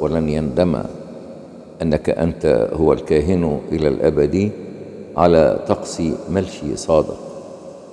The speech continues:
الرب عن يمينك، لذلك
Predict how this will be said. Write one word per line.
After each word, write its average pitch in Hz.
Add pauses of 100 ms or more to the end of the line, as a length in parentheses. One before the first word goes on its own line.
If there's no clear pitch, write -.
(380)
الرب 80
عن 78
يمينك، 73 (680)
لذلك 78